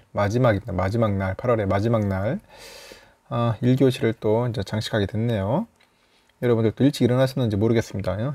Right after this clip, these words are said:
일찍 일어나는 새들이 천만전자 채널을 볼 수 있는 겁니다. <laughs> 여러분들 부지런하셔야 돼요.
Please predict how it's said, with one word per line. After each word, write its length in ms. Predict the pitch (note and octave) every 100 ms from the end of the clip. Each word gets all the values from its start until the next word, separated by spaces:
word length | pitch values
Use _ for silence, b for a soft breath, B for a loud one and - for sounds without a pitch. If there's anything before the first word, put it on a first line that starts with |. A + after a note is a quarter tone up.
| A#2
일찍 400 | A2+ - A#2+ G#2+
일어나는 340 | A#2+ A2+ G#2
새들이 600 | G2+ C#3 C3+ F#2 A#2+ F3+ -
천만전자 440 | D#3 D3 F3+ -
채널을 500 | - B2+ G2 G2 D3 - b b
볼 140 | B2
수 140 | -
있는 140 | G#2+ B2
겁니다. 540 | A#2+ G#2 F#2+ G2 C3 -
<laughs> 40 |
여러분들 460 | A#2+ G#2 G#2+ G2 G2+ B B B B G2+ -
부지런하셔야 760 | A#2 C3 A2+ G#2+ G#2+ - A2
돼요. 260 | F#2 G2